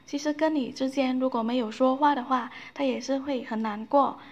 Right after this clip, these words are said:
他也很希望跟你有更多的交流沟通，但没办法，他现在需要花更多的时间去赚钱，去让他的事业、他的收入变得稳定起来。他想的会比较长远哦，啊，先苦后甜嘛。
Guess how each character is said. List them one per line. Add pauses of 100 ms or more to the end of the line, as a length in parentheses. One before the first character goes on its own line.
他
也
很
希
望
跟
你
有
更
多
的
交
流
沟
通， (320)
但
没
办
法，
他
现
在
需
要
花
更
多
的
时
间
去
赚
钱， (220)
去
让
他
的
事
业、 (180)
他
的
收
入
变
得
稳
定
起
来。 (360)
他
想
的
会
比
较
长
远
哦， (380)
啊，
先
苦
后
甜
嘛。